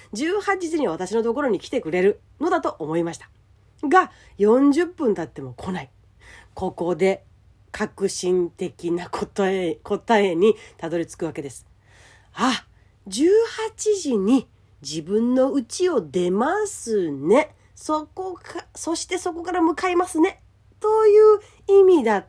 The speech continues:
たんだと。これもね、同じです。誤解を生みやすい言葉っていろいろあると思いますが、この場合だったら、こういう風に言うと分かりやすかったなと勉強になりました。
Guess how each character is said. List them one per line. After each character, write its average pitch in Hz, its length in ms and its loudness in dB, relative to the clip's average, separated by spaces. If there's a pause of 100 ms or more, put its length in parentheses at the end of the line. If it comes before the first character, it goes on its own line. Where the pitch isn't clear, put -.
た 170 160 -4
ん 135 200 -10
だ 175 160 -2
と。 - 160 -12 (220)
こ 214 120 0
れ 262 160 6
も 294 160 2
ね、 311 320 0
同 185 180 -4 (360)
じ 233 180 -4
で 220 160 2
す。 - 140 -10 (420)
誤 190 200 -4
解 262 320 -2
を 247 200 -4
生 190 120 -2
み 226 140 0
や 262 180 -2
す 302 180 -10
い 254 180 -4
言 156 300 -10
葉 185 140 -6
っ 185 60 -14
て - 220 -14
い 180 100 -12
ろ 208 180 -4
い 214 60 0
ろ 196 180 -4
あ 349 120 0
る 403 140 0
と 247 180 -2
思 170 140 -4
い 160 60 -4
ま 170 120 -4
す 160 120 -10
が、 131 120 -10 (1600)
こ 330 120 -2
の 370 120 6
場 349 100 2
合 349 140 0
だ 339 80 0
っ 330 120 -8
た 185 120 -6
ら、 165 240 -8
こ 427 240 0
う - 20 4
い 453 80 4
う 440 160 2
風 403 340 0
に 320 220 4
言 302 120 0
う 294 60 -4
と 277 160 -2
分 180 140 -2
か 202 160 -4
り 233 100 -4
や 285 140 -4
す - 100 -18
か 269 160 -6
っ 233 80 -10
た 240 160 -10
な 269 360 -6
と 339 140 0
勉 214 200 0
強 233 120 -2
に 185 60 2
な 156 80 -14
り 165 100 -10
ま 185 100 -8
し - 40 -12
た。 - 140 -18